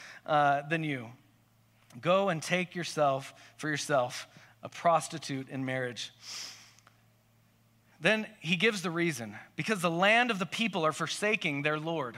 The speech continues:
All right, what that's saying is, "Israel is forsaking me."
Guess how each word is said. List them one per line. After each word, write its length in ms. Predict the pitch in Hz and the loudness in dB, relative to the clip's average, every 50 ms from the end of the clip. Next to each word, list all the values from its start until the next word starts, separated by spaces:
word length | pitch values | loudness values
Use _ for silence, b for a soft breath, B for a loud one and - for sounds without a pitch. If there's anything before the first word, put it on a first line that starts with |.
| 120 - 131 | -12 -6 0
All 60 | 139 | 2
right, 220 | 151 160 185 175 | 4 4 4 4
what 180 | 180 196 202 - | 2 0 2 4
that's 240 | 220 208 196 - - | 4 4 4 2 -2
saying 380 | - 226 220 196 170 156 160 | 0 2 4 4 4 4 2
is, 200 | 160 160 147 - - B B B B - | -2 -4 -6 -8 -12 B B B B 0
"Israel 640 | 233 269 262 208 190 190 165 151 147 143 143 156 165 - | 2 2 2 2 0 0 0 2 4 4 4 2 0 -2
is 160 | 190 175 165 | -4 -4 -4
forsaking 720 | - - 185 165 - - - 233 240 262 - - 214 180 160 | -2 -2 -2 -2 -2 0 2 2 2 2 2 0 0 0 0
me." 280 | 151 135 123 110 - | -2 -4 -4 -8 -10